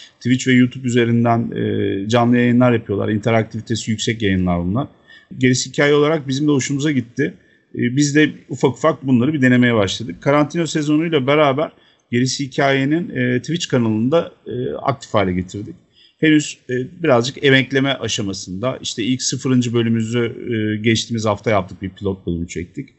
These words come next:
Ama teknik altyapıyı anlamak açısından önemliydi.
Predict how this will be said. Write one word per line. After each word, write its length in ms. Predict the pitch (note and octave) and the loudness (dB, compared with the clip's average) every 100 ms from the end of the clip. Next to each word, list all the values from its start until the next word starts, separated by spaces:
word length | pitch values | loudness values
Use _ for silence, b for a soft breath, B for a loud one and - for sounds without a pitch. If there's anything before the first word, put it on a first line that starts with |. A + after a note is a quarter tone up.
| b b b b | b b b b
Ama 340 | C3 D3 C#3 | 2 2 2
teknik 340 | C3+ C3+ C3+ B2+ | -2 -2 0 0
altyapıyı 640 | C3 B2+ A#2+ A#2 A2 G#2+ | 0 0 -4 -2 -2 -2
anlamak 440 | - G#2+ A2 A2 G#2+ | -2 -2 0 -2 -4
açısından 440 | F#2+ - A#2+ B2 | -8 -8 -6 -4
önemliydi. 580 | A#2 A2+ G#2+ F#2 F#2+ D3+ | 0 0 0 0 -4 -6